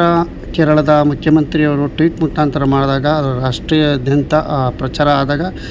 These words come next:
ಈ ಮತ್ತೆ ಸರ್ಕಾರ ಇವರಿಗೆ ನಿರಾಶ್ರಿತರಿಗೆ ನಾವು ಒನ್ ಬಿ ಎಚ್ ಎಫ್ ಫ್ಲ್ಯಾಟ್ ಕೊಡ್ತಾಯಿದ್ದೀವಿ ಅಂತ ಈಗ ಬಂಪರ್ ಆಫರ್ ಕೊಡ್ತಾ ಇದೆ. ಆ, ಮುಖ್ಯಮಂತ್ರಿ ಸಿದ್ದರಾಮಯ್ಯ ಅವರು ಮತ್ತು ವಸತಿ ಸಚಿವ ಜಮೀರ್ ಅಹಮದ್ ಅವ್ರಿಗೆ, ಅವ್ರಿಗೇನು,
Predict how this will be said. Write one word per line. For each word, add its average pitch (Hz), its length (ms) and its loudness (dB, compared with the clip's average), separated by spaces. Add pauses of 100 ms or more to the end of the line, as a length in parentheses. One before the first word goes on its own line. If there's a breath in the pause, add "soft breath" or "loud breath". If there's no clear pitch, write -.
(260 loud breath)
ಈ 143 120 4
ಮತ್ತೆ 147 320 0
ಸರ್ಕಾರ 147 460 0
ಇವರಿಗೆ 160 480 2
ನಿರಾಶ್ರಿತರಿಗೆ 156 800 0
ನಾವು 143 360 -2
ಒನ್ 143 220 2
ಬಿ 160 120 2
ಎಚ್ 151 240 -2
ಎಫ್ 143 120 -2
ಫ್ಲ್ಯಾಟ್ 143 280 0
ಕೊಡ್ತಾಯಿದ್ದೀವಿ 135 720 -2 (420 loud breath)
ಅಂತ 131 180 -2
ಈಗ 131 180 0
ಬಂಪರ್ 135 420 0
ಆಫರ್ 131 280 -2
ಕೊಡ್ತಾ 131 380 -4
ಇದೆ. 139 560 -6
ಆ, 160 100 0
ಮುಖ್ಯಮಂತ್ರಿ 151 500 0
ಸಿದ್ದರಾಮಯ್ಯ 143 500 0
ಅವರು 143 360 -2
ಮತ್ತು 131 460 -2
ವಸತಿ 165 320 -4
ಸಚಿವ 147 360 -4
ಜಮೀರ್ 143 400 4
ಅಹಮದ್ 135 240 0
ಅವ್ರಿಗೆ, 123 300 0
ಅವ್ರಿಗೇನು, 143 600 0